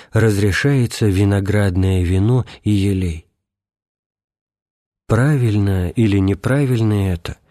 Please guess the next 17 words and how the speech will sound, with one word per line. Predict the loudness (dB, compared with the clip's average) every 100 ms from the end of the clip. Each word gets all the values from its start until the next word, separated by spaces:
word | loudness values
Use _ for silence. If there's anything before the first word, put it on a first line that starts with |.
| _ _ _ _ _ _
только | -2 -2 0 0
немощь | 2 2 0 0 -2 -2
и | -2
болезненность | 0 0 2 2 2 0 -2
телесная | -4 -2 0 -2 -2 -2 0 0 -2 -4
мудрена, | -2 0 0 0 0 0 -2 -8 _ _ _ _ -2
и | 0
мудрено | 2 2 2 2 2 2
с | 0 0
ней | 0
справляться. | 0 -2 -2 0 0 -2 -6 -14 -20 _ _ _ _ _ _ _ _ _ _ _ _ _ _ _ _
Не | 2 4
без | 2 -2
причины | 0 0 0 0 2 2 2
святой | -2 -2 -2 2 0 0
Исаак | -2 -2 -2
Сирин, | -4 -2 0 0 -4